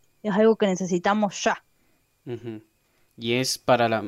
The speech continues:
Speaker 2: una mayor inclusión, para que esas personas también tengan la oportunidad con la comodidad que corresponde para poder decidir viajar en colectivo, porque hay veces que terminan evitando viajar en colectivo y se terminan tomando un remis porque no hay colectivos para que puedan viajar.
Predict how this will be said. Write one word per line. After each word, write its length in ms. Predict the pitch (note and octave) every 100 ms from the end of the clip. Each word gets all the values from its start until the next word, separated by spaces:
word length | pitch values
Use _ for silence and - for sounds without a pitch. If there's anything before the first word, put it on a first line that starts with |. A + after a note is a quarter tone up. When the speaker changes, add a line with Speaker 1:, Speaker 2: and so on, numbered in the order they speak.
| -
Speaker 2:
una 300 | B2+ B2 B2
mayor 260 | B2 C3+
inclusión, 460 | B2+ A#2+ B2 D#3 B2+
para 120 | A2
que 80 | A2+
esas 180 | A2+ A2+
personas 420 | A#2 A#2 A#2+ A#2
también 260 | A2+ A#2 A#2
tengan 240 | A#2 A#2
la 60 | A2+
oportunidad 800 | A#2 A#2+ - A#2+ B2 B2 C3 C3 _ _ _ _ _ _ - _
con 400 | C3 C#3 D3+ B2
la 120 | A#2+
comodidad 560 | A#2+ A2+ A2+ B2 E3 D#3+
que 140 | - _
corresponde 840 | B2 G#2+ G#2+ - B2+ B2 C3+ E3 -
para 280 | - A#2 A#2
poder 480 | A#2+ A#2 B2 C3 D3+ _ _ _ _ _
decidir 600 | B2 A#2 A2 A#2+ A#2 B2
viajar 340 | B2 A#2 A2 A#2
en 60 |
colectivo, 380 | A2+ A#2 A#2 C#3+
porque 220 | A#2 -
hay 40 | A#2+
veces 240 | C3 C#3+
que 100 | C3+
terminan 380 | A#2+ A#2+ C3+ C3
evitando 460 | B2 C3 D#3+ E3+ E3
viajar 240 | C#3 D3+
en 80 | C#3+
colectivo 400 | C3+ C3+ D#3 D3+
y 40 |
se 120 | C3+
terminan 300 | A2+ A#2 C3
tomando 280 | C#3 C3+ C#3
un 100 | D3
remis 320 | C#3 D3+ F#3
porque 380 | F#3+ D3+ C3+ C3+
no 100 | C#3+
hay 120 | F#3+
colectivos 540 | F#3 D#3+ C#3 - A3+ E3+
para 140 | A#2+
que 100 | A#2
puedan 220 | A2+ A2
viajar. 400 | A2 G#2 - G2+